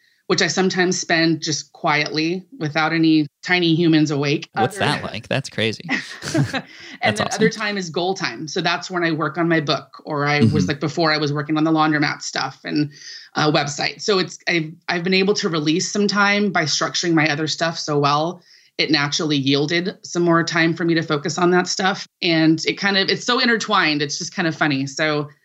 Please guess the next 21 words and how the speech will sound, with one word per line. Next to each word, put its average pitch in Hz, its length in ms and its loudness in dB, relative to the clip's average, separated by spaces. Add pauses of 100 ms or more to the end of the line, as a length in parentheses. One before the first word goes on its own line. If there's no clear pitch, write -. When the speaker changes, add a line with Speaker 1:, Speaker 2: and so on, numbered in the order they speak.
(200)
Speaker 1:
that's 208 180 -2
kind 226 140 -2
of 220 60 -2
my 180 100 -2
point, 175 260 -2
especially, 170 300 -2
like, 160 120 -2
for 156 100 -4
entrepreneurial 156 560 2
moms 147 360 4
that 143 200 0 (540)
f-, - 120 -14
are 180 60 2
struggling 165 560 2
with 151 160 -2
being 156 180 2
able 147 220 0
to 151 120 -8
find 143 300 0
that 175 160 0
time. 202 420 -2